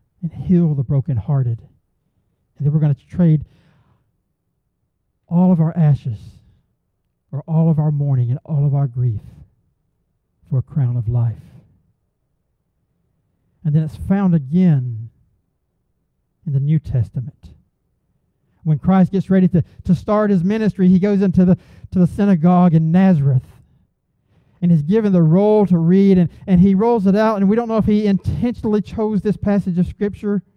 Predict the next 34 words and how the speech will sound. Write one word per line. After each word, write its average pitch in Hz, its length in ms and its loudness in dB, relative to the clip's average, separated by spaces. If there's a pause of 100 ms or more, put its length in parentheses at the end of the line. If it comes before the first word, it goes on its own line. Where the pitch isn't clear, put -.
(1040)
if 165 120 0
it 185 60 2
was 175 140 0
planned 220 680 -2 (200)
by 185 240 0
a 180 80 2
rabbi 185 520 2
to 180 120 -4
be 175 120 0
read 175 240 0
that 170 220 -2
day, 175 440 2 (880)
or 165 80 -4
if 139 80 -4
it 170 80 0
just 156 160 -2
happened 185 720 -2 (340)
to 143 60 -8
be 135 100 -2
given 147 360 -2
to 123 100 -4
him. 113 380 -6 (1800)
But - 100 -4
he 180 220 0
read 170 380 2
these 131 280 0
words, 139 500 -2 (1400)
rolled 175 320 0
the 170 60 2
scroll 151 460 -6
up, 110 180 -6 (1080)
handed 180 340 0
it 147 200 -4
back, 160 300 0